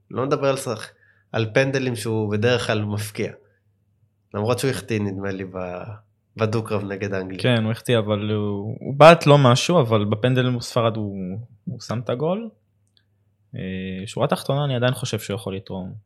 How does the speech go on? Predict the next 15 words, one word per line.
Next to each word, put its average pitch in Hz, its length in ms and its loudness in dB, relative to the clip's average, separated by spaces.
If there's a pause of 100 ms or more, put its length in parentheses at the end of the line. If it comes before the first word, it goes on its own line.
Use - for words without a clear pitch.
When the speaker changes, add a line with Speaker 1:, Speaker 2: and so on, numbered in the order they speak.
Speaker 2:
בלי 143 80 -6
קשר 135 260 0
לפנדל, 123 460 2
הוא 107 160 0
גם 113 140 6 (220)
פנדליסט 123 460 4
די 143 100 4
טוב 135 320 0
ב-, 113 460 2
בטורינו 110 460 -4
בכללי. 101 400 -8 (640)
הוא 95 100 -10
הפנדליסט 113 400 -2
שלהם. 95 260 -10 (340)
Speaker 1:
כן, 156 140 -6